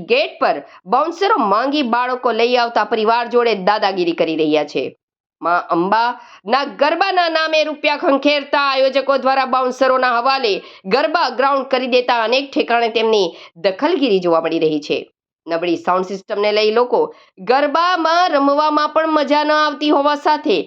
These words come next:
ગરબા કરતા ગાનારાના ડાન્સ પર લોકોની કોમેન્ટ સ્પેશિયલ મીડિયા પર અને સોશિયલ મીડિયા પર વહેતી થઈ છે. આ વચ્ચે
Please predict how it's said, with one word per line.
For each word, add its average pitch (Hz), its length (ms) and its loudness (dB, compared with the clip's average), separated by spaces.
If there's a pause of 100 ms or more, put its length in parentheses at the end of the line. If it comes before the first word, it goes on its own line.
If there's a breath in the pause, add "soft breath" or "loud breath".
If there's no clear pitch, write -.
(280 loud breath)
ગરબા 285 480 0 (100)
કરતા 277 460 0 (140)
ગાનારાના 277 680 0
ડાન્સ 254 340 -2
પર 247 120 0
લોકોની 240 460 0
કોમેન્ટ 214 340 0 (240 soft breath)
સ્પેશિયલ 277 720 -2 (320 loud breath)
મીડિયા 269 480 0
પર 175 160 2 (200 loud breath)
અને 190 180 0
સોશિયલ 220 520 0
મીડિયા 196 340 0
પર 156 140 2
વહેતી 170 340 -2
થઈ 147 220 -2
છે. 139 200 -4 (1160)
આ 160 140 -2
વચ્ચે 160 400 -4